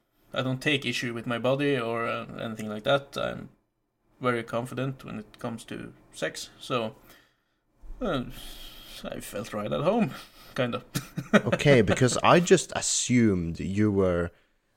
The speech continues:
Speaker 2: uh, speaking from experience, where you were still in a relationship
Speaker 1: No,
Speaker 2: with,
Speaker 1: no,
Speaker 2: uh,
Speaker 1: th-, this
Speaker 2: this
Speaker 1: I
Speaker 2: girl,
Speaker 1: don't,
Speaker 2: and
Speaker 1: no.
Speaker 2: you were not the third party.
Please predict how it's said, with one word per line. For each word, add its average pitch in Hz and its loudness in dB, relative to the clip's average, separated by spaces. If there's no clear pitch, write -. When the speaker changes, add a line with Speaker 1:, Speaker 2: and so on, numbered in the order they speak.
Speaker 2:
uh, - -4
speaking 101 2
from 95 0
experience, 87 0
where 92 2
you 92 0
were 87 2
still 95 4
in 90 0
a 85 0
relationship 87 0
Speaker 1:
No, 151 6
Speaker 2:
with, 127 4
Speaker 1:
no, 123 4
Speaker 2:
uh, 113 -6
Speaker 1:
th-, 120 -6
this 123 0
Speaker 2:
this 113 -2
Speaker 1:
I - -4
Speaker 2:
girl, 87 4
Speaker 1:
don't, - -4
Speaker 2:
and 95 0
Speaker 1:
no. - -6
Speaker 2:
you 101 2
were 90 2
not 90 -2
the 82 -2
third 90 0
party. 101 4